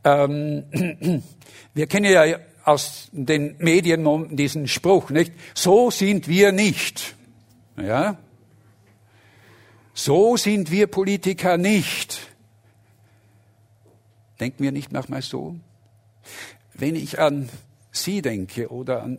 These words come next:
ihn denke und was er tut oder wie sie lebt, was für einen Lebenswandel die führen, dann bin ich doch so froh und dankbar, dass ich nicht so bin. Äh, kenn nur ich das?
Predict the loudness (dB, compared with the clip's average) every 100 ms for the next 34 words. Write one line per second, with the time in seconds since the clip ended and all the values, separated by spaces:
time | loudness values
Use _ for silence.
0 | -8 -6 -4 -2 -2 -2 -4 -2 -2 -4
1 | -16 -14 -8 -4 -2 -4 -4 -4 -4 -8
2 | -8 -6 -6 -8 -6 -6 -6 -8 -6 -6
3 | -6 -2 0 0 -2 -8 -12 -8 -8 -6
4 | -6 -4 -6 -6 -8 -8 -8 -6 -6 -6
5 | -12 -18 -20 -20 -6 -6 -4 -6 -6 -8
6 | -8 -10 -12 -10 -6 -6 -8 -8 -2 -2
7 | -2 -6 -2 -2 -4 -6 -8 -8 -10 -14
8 | -8 -6 -6 -10 _ -12 -10 -12 -16 -8
9 | -8 -8 _ _ _ _ _ _ _ _
10 | _ _ _ _ _ _ _ _ _ _
11 | _ -20 -20 -12 -8 -8 -10 -16 _ -10
12 | -4 0 0 0 -2 -4 -4